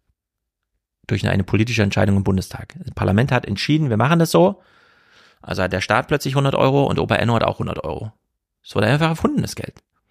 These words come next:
Wie kann man da einfach sagen, nee, Vermögen, also diese Sondervermögen sind ja Schulden. Bei wem denn? Wo denn? Wie denn?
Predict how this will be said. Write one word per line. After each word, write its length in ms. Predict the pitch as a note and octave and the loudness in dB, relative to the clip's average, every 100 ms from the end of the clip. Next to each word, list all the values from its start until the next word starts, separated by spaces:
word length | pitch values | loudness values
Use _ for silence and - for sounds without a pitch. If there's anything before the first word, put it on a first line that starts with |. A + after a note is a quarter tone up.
| _ _ _ _ _ _ _ _ _ _ _ _ _ _ _ _ _ _ _ _ _ _ _ - | _ _ _ _ _ _ _ _ _ _ _ _ _ _ _ _ _ _ _ _ _ _ _ -8
Wie 140 | A2+ | -2
kann 140 | C3 | 2
man 100 | D3 | 2
da 200 | C3+ B2 | 4 2
einfach 320 | - - A2 A#2 | 2 0 -2 0
sagen, 220 | A#2 A#2 | 2 2
nee, 200 | A2+ A#2 | 2 0
Vermögen, 400 | - A2+ A#2+ - | -2 0 0 0
also 180 | G#2+ G#2+ | -2 -2
diese 280 | - A#2+ A2+ | -2 -2 2
Sondervermögen 500 | A#2 B2 A2 G#2+ G#2+ | 2 2 0 0 0
sind 180 | G#2 | 0
ja 100 | G#2+ | 0
Schulden. 500 | G#2 - C#3+ - G#2 - _ _ | 0 2 2 0 -6 -12 _ _
Bei 160 | G#2 G2+ | -2 2
wem 200 | C3+ A2+ | 2 2
denn? 220 | - F#2+ _ _ _ | -4 -8 _ _ _
Wo 280 | B2+ B2 C#3 | -2 2 2
denn? 240 | - - - | 2 -4 -10
Wie 220 | - A#2 C#3+ | -2 2 2
denn? 240 | - G#2+ | 0 -4